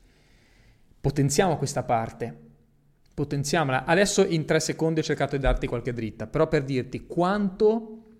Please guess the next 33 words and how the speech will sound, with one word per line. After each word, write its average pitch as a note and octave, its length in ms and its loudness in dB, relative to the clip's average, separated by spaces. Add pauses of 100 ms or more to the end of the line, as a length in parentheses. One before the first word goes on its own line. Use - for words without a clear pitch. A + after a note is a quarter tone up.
(220)
un D#3 180 -2
sito C3+ 720 -2 (300)
può F3 260 6
arrivare D3 420 2
a D#3 60 -2
convertire C#3+ 840 -2
non C#3 180 -6
lo C3 60 -4
sappiamo. A2+ 580 -10 (1000)
È E3+ 100 -8
un D#3+ 80 0
lavoro E3 280 6
che D3 80 -2
si D3+ 140 -2
fa C#3+ 160 -2
continuamente, C3 1000 -4
ma C3+ 100 -4
è - 20 0
un - 0 -
lavoro D3 260 4
che F#3 140 -2
ti D3+ 100 -4
basta C#3+ 300 -2
farlo - 480 -2
inizialmente F#3+ 640 -2
una C3 120 -2
volta D3+ 220 2
sola D#3+ 280 -2
per D#3 100 -2
vedere C#3 220 0
la C#3 60 0
differenza C3+ 420 -4
subito. A#2 540 -8